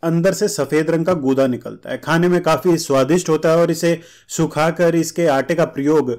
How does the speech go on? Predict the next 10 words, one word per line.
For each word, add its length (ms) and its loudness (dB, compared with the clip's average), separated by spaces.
व्रत 300 0
के 180 0
दौरान 460 2
किया 300 -2
जाता 320 -10
है। 160 -20
पर 240 4
आज 260 2
मैं 120 2
आपको 340 0